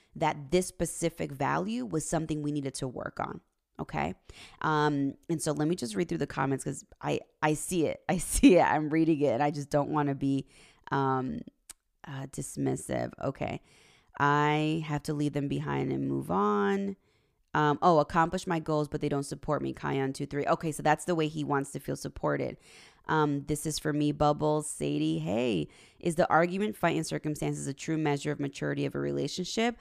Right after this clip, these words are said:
Nice Shoes zero zero nine. That's a really good question. Um, "Is the argument, fight, and or circumstance a true measure of maturity?"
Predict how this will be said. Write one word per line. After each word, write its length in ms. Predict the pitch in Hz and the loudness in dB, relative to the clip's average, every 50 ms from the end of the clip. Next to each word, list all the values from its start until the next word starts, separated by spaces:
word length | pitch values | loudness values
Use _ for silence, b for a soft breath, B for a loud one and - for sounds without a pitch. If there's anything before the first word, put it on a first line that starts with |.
| b b b b b - | b b b b b -6
Nice 300 | 156 156 156 160 175 175 | -2 0 2 2 2 0
Shoes 360 | - - - 165 160 160 160 | 0 -2 -2 0 0 0 0
zero 240 | 147 151 151 151 147 | 0 0 0 0 0
zero 260 | 143 147 147 143 143 139 | 0 0 0 0 0 0
nine. 260 | 143 143 139 135 135 | 2 2 0 2 0
That's 200 | 147 143 - - | 0 -2 -2 -2
a 60 | 254 | -2
really 400 | 240 202 151 151 147 147 143 143 | -2 -2 0 0 2 2 0 0
good 220 | - - 131 - | -2 -4 -6 -6
question. 580 | - - - - - - - 202 220 247 269 285 B B B B B B B - | -6 -4 -4 -4 -4 -4 -4 -2 0 0 0 -2 B B B B B B B 0
Um, 440 | - 165 160 160 156 151 151 151 - | 2 4 4 6 4 4 2 0 0
"Is 160 | - 180 165 | 2 2 2
the 120 | - 170 - | 2 2 4
argument, 440 | - 170 180 185 226 254 269 262 - | 4 2 2 2 0 -2 -2 -4 -4
fight, 300 | - - 170 156 151 - | -4 -2 -2 -2 -2 -2
and 180 | - 165 160 151 | -4 -2 0 0
or 80 | 151 | 0
circumstance 540 | 147 - - 147 - 156 147 143 147 147 - | -2 -2 -6 -6 -4 -4 -4 -4 -4 -6 -6
a 60 | 143 | -8
true 180 | 139 - 165 165 | -8 -6 -4 -2
measure 300 | 165 156 147 143 147 151 | 0 0 0 -2 -2 -4
of 60 | 143 | -4
maturity?" 560 | 143 143 139 - - 151 147 139 127 - - | -6 -6 -6 -6 -4 -4 -4 -4 -6 -10 -12